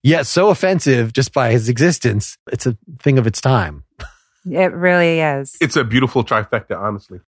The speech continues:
Speaker 3: But, but wait a minute. So, all right, I haven't seen the movie. You're telling me that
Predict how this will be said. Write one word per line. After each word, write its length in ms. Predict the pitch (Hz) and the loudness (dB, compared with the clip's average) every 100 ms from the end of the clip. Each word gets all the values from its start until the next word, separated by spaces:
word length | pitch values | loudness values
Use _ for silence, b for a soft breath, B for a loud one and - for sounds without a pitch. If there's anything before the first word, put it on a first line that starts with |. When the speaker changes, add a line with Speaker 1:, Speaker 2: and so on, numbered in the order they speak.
| _ _ _ | _ _ _
Speaker 3:
But, 180 | 175 180 | 2 4
but 140 | 233 | 2
wait 160 | 240 269 | 2 2
a 60 | |
minute. 320 | 226 139 113 - | 2 0 -2 -2
So, 360 | 214 190 185 - | 2 2 2 2
all 100 | 170 | 4
right, 220 | 170 147 | 2 0
I 100 | 143 | 0
haven't 220 | 147 165 | 0 -2
seen 160 | 190 208 | 0 2
the 60 | |
movie. 380 | 185 131 117 110 | 2 2 -2 0
You're 120 | 190 233 | 0 2
telling 320 | 294 269 226 | 2 2 4
me 220 | 190 180 | 4 2
that 460 | 156 151 139 139 | 2 2 2 0